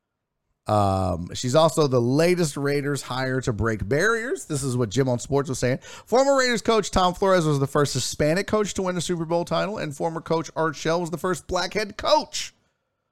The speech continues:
of the N F L Super Bowl era. Morgan spent eight years in, uh, North Las Vegas.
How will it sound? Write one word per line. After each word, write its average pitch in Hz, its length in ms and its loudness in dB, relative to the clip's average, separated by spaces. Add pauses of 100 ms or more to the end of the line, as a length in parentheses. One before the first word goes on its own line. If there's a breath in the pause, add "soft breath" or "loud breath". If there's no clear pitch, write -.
(220)
of 135 160 4
the 143 160 2
N 139 140 4
F 131 140 0
L 127 120 6
Super 120 280 -2
Bowl 110 280 -2
era. 98 300 -6 (560)
Morgan 143 340 0
spent 143 240 -2
eight 143 200 0
years 147 400 0
in, 127 300 -4
uh, 113 360 0
North 123 340 0
Las 117 240 0
Vegas. 107 600 -2